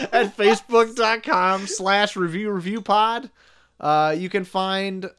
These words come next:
us also on iTunes and Google Play and Stitcher and review, review pod dot podbean dot com,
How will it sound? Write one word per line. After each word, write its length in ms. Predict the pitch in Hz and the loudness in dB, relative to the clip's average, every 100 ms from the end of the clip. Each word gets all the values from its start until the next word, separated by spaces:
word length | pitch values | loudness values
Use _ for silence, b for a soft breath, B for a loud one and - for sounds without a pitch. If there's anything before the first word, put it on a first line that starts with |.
| - | -2
us 300 | 165 165 - | 0 0 -4
also 640 | - 185 180 190 180 175 | 0 0 2 2 2 0
on 500 | - 147 143 143 139 - | -2 -4 -4 -4 -6 -6
iTunes 880 | 185 254 214 - 113 87 67 - - | 0 0 0 -4 -6 -8 -14 -14 -10
and 340 | 131 117 113 | -8 -8 -8
Google 360 | 202 277 226 151 | 0 2 4 0
Play 580 | - 117 104 95 95 - b b b b | -2 -6 -4 -6 -10 -14 b b b b
and 440 | 135 135 127 120 117 | -8 -4 -4 -4 -6
Stitcher 760 | - - 277 - 127 85 73 _ b b b _ | -6 -2 -2 -2 -6 -6 -10 _ b b b _
and 880 | 143 143 139 139 139 135 131 127 127 | -6 -2 0 0 -2 -4 -4 -6 -6
review, 880 | 139 160 135 202 233 233 226 226 190 _ 160 | -4 -4 -4 -6 -6 -6 -6 -8 -10 _ -4
review 380 | 165 151 262 | -4 -2 -4
pod 420 | - 220 208 208 190 | -2 0 0 0 -2
dot 300 | 196 156 - | -4 -4 -10
podbean 920 | 196 247 226 175 185 190 185 - 131 | -6 -4 -4 -4 -4 -4 -6 -10 -4
dot 400 | 170 196 - _ _ | -2 -2 -4 _ _
com, 640 | - 233 320 180 117 117 | -12 -2 2 2 2 -2